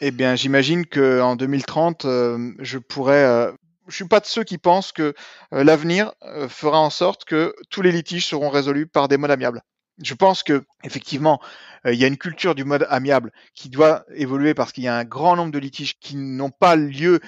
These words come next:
d'être tranchés en droit parce que c'est pas des problèmes de droit, c'est des problèmes humains et qu'il faut les régler humainement. Donc, il faut régler les problèmes humains par de l'humain et régler les problèmes de droit par du droit.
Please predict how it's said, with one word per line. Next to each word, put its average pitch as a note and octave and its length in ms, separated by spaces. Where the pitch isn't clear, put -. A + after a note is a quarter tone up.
d'être C3+ 220
tranchés D3+ 360
en C#3 140
droit C#3+ 260
parce C3+ 140
que - 80
c'est A#2+ 140
pas D#3 140
des C3+ 100
problèmes C3 280
de B2+ 120
droit, C3+ 340
c'est B2 100
des B2 60
problèmes B2 380
humains D3+ 420
et C3 100
qu'il C3 140
faut C#3 160
les B2+ 100
régler C3 460
humainement. C3+ 640
Donc, D3+ 320
il A#2 40
faut D3 300
régler C3+ 240
les C3 80
problèmes C3+ 280
humains C#3 300
par A#2+ 220
de A#2+ 80
l'humain B2+ 400
et A#2+ 60
régler C3 220
les C3 60
problèmes B2 220
de B2+ 80
droit C3+ 180
par A#2+ 160
du A#2 100
droit. C#3+ 360